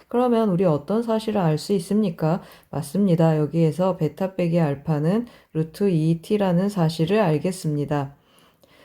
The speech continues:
그러면 알-, 알파, 베타 관계식을 찾아야 되는데요. 직선 L하고 이차 함수 연립 한번 해보겠습니다.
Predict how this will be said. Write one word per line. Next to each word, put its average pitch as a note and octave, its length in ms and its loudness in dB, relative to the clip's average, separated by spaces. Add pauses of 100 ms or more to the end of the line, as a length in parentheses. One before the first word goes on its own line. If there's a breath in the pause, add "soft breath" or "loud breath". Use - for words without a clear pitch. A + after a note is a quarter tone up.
(160 soft breath)
그러면 A#3+ 480 2
알-, D#3+ 260 0
알파, F3 360 0
베타 B3+ 340 -2
관계식을 E3+ 540 0
찾아야 A3 440 0
되는데요. D3+ 540 0
직선 E3 440 0
L하고 C#3+ 360 -2
이차 E3+ 320 -2
함수 D3 300 0
연립 E3 360 0
한번 E3+ 300 2
해보겠습니다. D#3+ 840 0